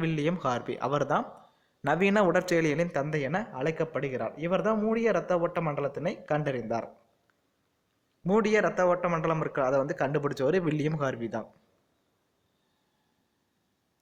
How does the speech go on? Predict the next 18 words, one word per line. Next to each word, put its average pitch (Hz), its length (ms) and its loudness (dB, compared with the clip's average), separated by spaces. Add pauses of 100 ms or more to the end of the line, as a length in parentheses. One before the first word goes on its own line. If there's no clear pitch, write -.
(2000)
பதினாறாவது 202 540 4
கொஸ்டின், 156 300 -2 (1160)
ஆக்சிஜன் 220 520 2
மிகுந்த 196 220 2 (100)
ரத்தத்தை 160 360 0 (360)
இதயத்திற்கு 180 480 2 (120)
கொண்டு 151 240 2
வருவது 135 360 4 (220)
என்னதுன்னு 156 320 2
கேட்டிருக்காங்களா? 117 520 0 (920)
So, - 140 -2
இந்த 180 180 0
கொஸ்டினுக்கு 185 400 2
ஆன்சர் 170 240 2
வந்து 170 160 2
ஏற்கனவே 170 320 -2
சொல்லியாச்சு. 143 400 0 (680)
So, - 80 -4